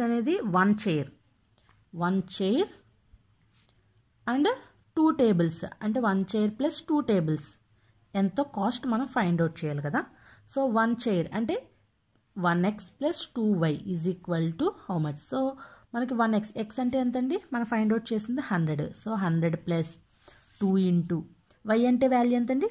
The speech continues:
టూ హండ్రెడ్. So, హండ్రెడ్ ప్లస్ టూ టూ జర్ ఫోర్ హండ్రెడ్. So, ఫోర్ హండ్రెడ్ ప్లస్ హండ్రెడ్, ఫైవ్ హండ్రెడ్ అవుతుంది. So, ఓవరాల్గా మనకి వన్ చైర్ ప్లస్ టూ టేబుల్స్ యొక్క కాస్ట్ ఎంత అవుతుందండి? ఫైవ్ హండ్రెడ్ రూపీస్ అవుతుంది. So,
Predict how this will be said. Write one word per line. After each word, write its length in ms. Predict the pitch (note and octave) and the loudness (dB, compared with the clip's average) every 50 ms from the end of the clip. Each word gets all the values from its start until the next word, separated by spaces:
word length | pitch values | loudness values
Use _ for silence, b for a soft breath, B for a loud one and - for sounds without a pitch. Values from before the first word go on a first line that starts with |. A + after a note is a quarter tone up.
| - _ - | -4 _ 0
టూ 80 | C4 B3 A3+ F#3 E3+ | 2 2 2 2 2
హండ్రెడ్. 320 | D3 C#3+ C3 B2+ A#2 A#2 - _ _ _ _ _ _ _ _ _ _ _ _ _ b b b b b b b _ - | 0 0 -2 -4 -8 -10 -12 _ _ _ _ _ _ _ _ _ _ _ _ _ b b b b b b b _ -10
So, 80 | - D3 C#3+ F3+ D#4 - - - _ _ _ _ _ _ _ _ _ _ _ b b b b b b b b b - A#3+ | -6 -4 -2 -2 -2 -2 -4 -10 _ _ _ _ _ _ _ _ _ _ _ b b b b b b b b b -2 0
హండ్రెడ్ 260 | A#3 A#3 B3+ A#3+ - - | 2 2 2 0 0 0
ప్లస్ 200 | D4+ F4+ - - - - _ _ _ _ _ - | 0 0 0 -4 -10 -16 _ _ _ _ _ -4
టూ 80 | D4 C4+ B3+ | 0 2 4
టూ 40 | B3+ C4 | 4 4
జర్ 100 | B3+ A#3+ - | 4 2 2
ఫోర్ 180 | - A3 G3+ F3+ E3+ | 2 2 2 4 4
హండ్రెడ్. 300 | F3 D#3+ D#3 D3+ C#3+ - - - - - - | 2 2 2 0 0 -2 -6 -8 -16 -10 -6
So, 80 | C4+ C#4 C#4 - | -4 -4 -2 0
ఫోర్ 220 | C4+ A#3 A#3 A3 A#3 | 2 2 4 4 4
హండ్రెడ్ 240 | A#3 A3+ A3+ A3 G#3+ - | 2 2 0 0 -2 -2
ప్లస్ 180 | A#3+ A#3 A3+ - A3 | -2 -4 -2 -2 -2
హండ్రెడ్, 300 | A3 G#3 G#3 G#3 G#3 - - - - | 0 0 2 2 0 -2 -2 0 2
ఫైవ్ 180 | G3+ F#3 F3+ E3 D#3+ | 2 4 4 2 0
హండ్రెడ్ 260 | D#3 D3+ D3+ D#3 D3+ D3 | -2 -2 -2 -2 -2 -2
అవుతుంది. 260 | D3 D3 D3 D#3 D#3+ D#3+ - | -2 -4 -4 -6 -8 -8 -6
So, 60 | A#3 A#3 A#3+ G#3+ F#3+ F3 | -4 -4 0 0 2 2
ఓవరాల్గా 520 | E3+ E3+ F3 F3 F3+ F#3 F#3 F3+ G#3 B3+ D#4 B B B B B B B B _ G3 | 2 2 2 0 0 0 0 0 0 -2 -2 B B B B B B B B _ -4
మనకి 200 | F#3 G3+ - F#3+ D#3+ D3 | -2 -2 0 -2 -2 0
వన్ 160 | D3 D#3 F#3+ G#3 G#3+ | 0 0 0 0 0
చైర్ 200 | - A3+ A3 G#3+ A3 | 0 -2 -2 -2 -2
ప్లస్ 160 | A3+ A#3 A3+ - - | -4 -4 -4 -4 -4
టూ 80 | G#3+ G3+ G3 G#3 | -2 -2 0 0
టేబుల్స్ 300 | F#3+ F#3 F3 F#3 F#3 - - | 0 0 0 -2 -4 -4 -6
యొక్క 140 | F#3 F3 F#3 F3+ - F3 | -6 -6 -8 -6 -2 -2
కాస్ట్ 240 | D#3 D#3 - - E3+ D#3+ | -2 -2 -2 -2 -4 -4
ఎంత 120 | D#3+ D#3+ D#3 | -2 -2 -2
అవుతుందండి? 440 | D#3 D3 D#3+ D#3 D3+ D3+ F3 A#3 G4 - - - | -4 -2 -4 -4 -4 -4 -2 -2 -4 -2 0 2
ఫైవ్ 180 | E3 D#3 D#3+ - D3 | 2 2 2 0 -2
హండ్రెడ్ 280 | D3 D3 C#3+ C#3+ C#3+ C#3+ | -2 -2 -2 -2 -2 -4
రూపీస్ 280 | D3 D3+ - B3+ B3 - - - | -4 -4 -4 -6 -4 0 0 0
అవుతుంది. 380 | D#3 D3+ - C#3+ C3+ C3+ C#3+ - B B B B B B B B _ - | 0 0 -2 -6 -6 -8 -10 -12 B B B B B B B B _ -2
So, 80 | B3+ | 0